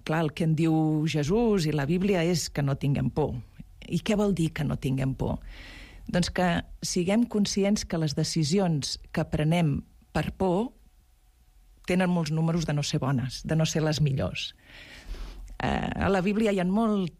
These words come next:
moltes vegades que els personatges tenen por i és perquè Déu s'acosta. Un altre recordatori que podem tenir és que a vegades la por és una obertura a Déu,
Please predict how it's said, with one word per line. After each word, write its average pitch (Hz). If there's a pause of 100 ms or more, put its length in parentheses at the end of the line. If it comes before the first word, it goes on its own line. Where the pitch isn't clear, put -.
(180)
moltes 180
vegades 180
que 165 (460)
els 156
personatges 170
tenen 202
por 208 (160)
i 170
és -
perquè 170
Déu 196
s'acosta. 143 (580)
Un 175
altre 220
recordatori 170
que -
podem 156
tenir 175
és 175
que 165
a 147
vegades 185
la 175
por 220
és 170
una 220
obertura 165
a 143
Déu, 143